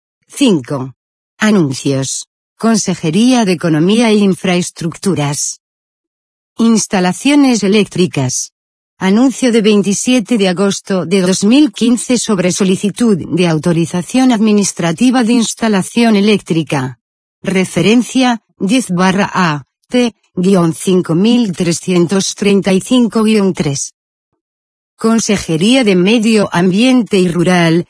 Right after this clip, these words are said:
Políticas Agrarias y Territorio. Información pública. Anuncio de veinticuatro de agosto de dos mil quince sobre construcción de vivienda unifamiliar aislada.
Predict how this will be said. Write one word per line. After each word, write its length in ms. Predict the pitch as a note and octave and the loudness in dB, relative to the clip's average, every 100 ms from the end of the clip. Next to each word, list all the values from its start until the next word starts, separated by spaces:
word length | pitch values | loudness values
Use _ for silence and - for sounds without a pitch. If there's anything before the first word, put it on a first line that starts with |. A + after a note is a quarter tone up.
| _ _ | _ _
Políticas 760 | - G#3 A#3 B3+ A3+ A#3+ A#3 - | -2 0 0 0 0 0 0 0
Agrarias 720 | E3+ G3+ G#3 G#3 G#3+ F3+ - | 0 0 2 2 2 0 -2
y 160 | - D#3 | -6 -4
Territorio. 840 | C#3 D3 E3+ G#3 D3 B2+ C3 B2+ _ _ _ _ _ _ _ _ _ | -2 -2 -2 -2 -2 -2 -6 -10 _ _ _ _ _ _ _ _ _
Información 920 | G#3 G#3 - F3 E3 D#3 - B3+ C4+ | 2 2 0 -2 -2 -2 -2 0 0
pública. 720 | G3+ G3 C#3+ C3 D3 C3+ C#3 - _ _ _ _ | 2 0 0 -2 -2 -4 -6 -12 _ _ _ _
Anuncio 580 | F#3 G3 B3 B3+ - A#3 | -2 2 2 0 -2 0
de 100 | G3 | 2
veinticuatro 760 | E3+ E3 E3+ - A#3 A3+ G3+ | 2 0 -2 -2 -2 0 -2
de 100 | F3 | -2
agosto 540 | D#3 F3 D3+ - - G3+ | 0 -2 -2 -4 -2 0
de 120 | G3 | 2
dos 220 | F3+ F#3 | 0 0
mil 300 | G3+ C#4 C#4+ | 2 4 2
quince 460 | - A#3 A#3+ - A#3+ | 0 0 0 -2 -2
sobre 320 | G3 D#3 E3+ | -2 -2 -2
construcción 920 | F3+ D#3 - E3 - - A#3 C4+ C4 | -2 -2 -4 -6 -6 -6 -2 2 2
de 120 | G3 | 2
vivienda 580 | E3+ F3+ B3 C4+ C4 C4+ | 0 0 2 4 2 2
unifamiliar 800 | G#3 G3 - D#3+ D#3 E3+ F#3+ F#3+ | 0 0 -2 0 2 2 2 2
aislada. 680 | A3 F3+ G3 D#3 C3 C3+ | 0 0 0 -2 -4 -6